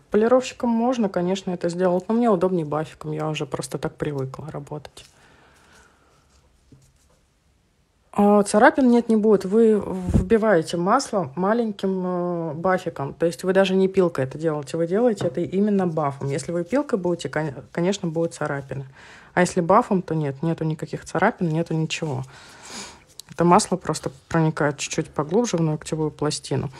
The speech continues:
Также, знаете, как японский маникюр, полировка, вот это вот берётся там масло специальное и втирается. Втирается сначала одним бафиком, потом другим, другим бафиком. Я вот использую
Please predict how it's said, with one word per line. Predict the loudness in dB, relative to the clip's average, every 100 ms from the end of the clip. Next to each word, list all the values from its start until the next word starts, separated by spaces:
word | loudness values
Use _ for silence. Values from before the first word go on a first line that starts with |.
| -16 2
Также, | 4 6
знаете, | 6 6 6 4
как | -2 -2
японский | 0 2 2 0 -4
маникюр, | -2 -2 0 -2 -2
полировка, | -2 0 2 2 -2 -8 -8
вот | -6
это | -8 -8
вот | -8 -8
берётся | -6 -6 -8 -8
там | -8 0
масло | 2 2 -2
специальное | -6 -10 0 2 4 2
и | 0 -6
втирается. | -6 -4 0 0 -2 -6
Втирается | -12 -8 -6 -6
сначала | -8 -10 -6 -4
одним | -4 -2 0
бафиком, | 2 0 -2 -6 -6
потом | -4 -2 -2
другим, | -2 -4 -6 2 4 4 2
другим | 0 2 2
бафиком. | 2 -2 -4 -8 -10 -12 -16 -18 -18 -20 -20 _ _ _ _ 0
Я | 4 8 8
вот | 6
использую | 0 -2 2 2 2 2